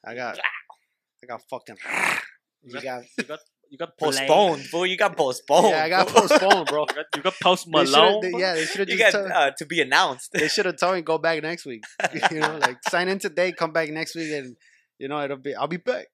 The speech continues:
Speaker 1: You know.
Speaker 2: Yeah.
Speaker 1: <laughs> But now I stayed there, and I was there probably for, like, two hours drinking
Speaker 2: Fuck
Speaker 1: beers.
Speaker 2: that, fool. Don't fucking call it an
Speaker 1: So
Speaker 2: open mic if you're gonna fucking put people up
Speaker 1: by
Speaker 2: in
Speaker 1: the
Speaker 2: front of
Speaker 1: ti-,
Speaker 2: you, bro.
Speaker 1: by the time I got up, I was buzzed up. I was tr-, kinda
Speaker 2: Yeah,
Speaker 1: drunk.
Speaker 2: fucking faded
Speaker 1: <laughs>
Speaker 2: and
Speaker 1: I started,
Speaker 2: shit.
Speaker 1: I started mixing my jokes. Like,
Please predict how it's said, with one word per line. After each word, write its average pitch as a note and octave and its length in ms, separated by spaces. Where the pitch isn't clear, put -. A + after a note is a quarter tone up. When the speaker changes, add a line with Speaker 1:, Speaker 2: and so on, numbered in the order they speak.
Speaker 1:
You D#3 120
know. G#3 100
Speaker 2:
Yeah. - 260
Speaker 1:
<laughs> - 40
But D3 100
now F3 120
I F#3 120
stayed F#3 380
there, G3 200
and F3 140
I D#3 60
was D#3 160
there D3+ 160
probably D3 240
for, - 160
like, A2 160
two C3 200
hours B2+ 500
drinking A2+ 300
Speaker 2:
Fuck E3+ 100
Speaker 1:
beers. C3 180
Speaker 2:
that, A2 280
fool. A#2 180
Don't C#3+ 200
fucking F3+ 240
call F3 180
it F#3 40
an F3 60
Speaker 1:
So D#3+ 100
Speaker 2:
open D#3 200
mic D#3+ 260
if C#3 100
you're C#3+ 140
gonna C#3 200
fucking C3+ 340
put C3+ 160
people A#2+ 300
up A2 160
Speaker 1:
by C3+ 80
Speaker 2:
in C3+ 80
Speaker 1:
the C3 60
Speaker 2:
front A2+ 120
of G2+ 60
Speaker 1:
ti-, G2+ 140
Speaker 2:
you, - 20
bro. - 80
Speaker 1:
by C#3 100
the C#3 120
time D#3 220
I E3 100
got D3 180
up, D#3 180
I D3 40
was A#2 180
buzzed B2 380
up. B2+ 260
I C3 120
was B2+ 260
tr-, - 100
kinda C#3+ 220
Speaker 2:
Yeah, A2+ 40
Speaker 1:
drunk. - 100
Speaker 2:
fucking G3+ 360
faded C3 360
Speaker 1:
<laughs> - 20
Speaker 2:
and C#3+ 80
Speaker 1:
I - 20
started, F#3 360
Speaker 2:
shit. - 120
Speaker 1:
I E3+ 100
started F3 320
mixing E3+ 360
my D#3 140
jokes. C#3+ 420
Like, C3+ 200